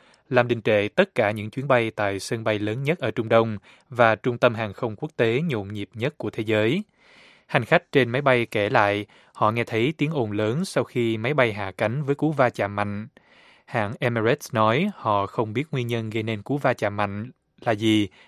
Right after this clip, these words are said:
và đang hợp tác với những cơ quan khẩn cấp. Tin tức cho hay nhân viên trong chiến dịch tranh cử của ông Donald Trump tỏ ra bất bình về một loạt hành động vụng về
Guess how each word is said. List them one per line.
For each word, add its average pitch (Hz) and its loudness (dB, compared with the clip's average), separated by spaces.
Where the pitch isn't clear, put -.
và 117 4
đang 113 -2
hợp 107 -8
tác 127 4
với 117 -2
những 110 -6
cơ 117 -2
quan 107 0
khẩn 95 -12
cấp. 131 2
Tin 156 6
tức 196 6
cho 151 4
hay 135 2
nhân 135 -4
viên 127 0
trong 120 4
chiến 151 -2
dịch 131 0
tranh 120 0
cử 104 0
của 147 -2
ông 127 0
Donald 117 -2
Trump 110 2
tỏ 104 2
ra 113 2
bất 139 -4
bình 110 -2
về 110 0
một 107 -6
loạt 110 4
hành 113 -6
động 104 -4
vụng 104 -6
về 104 4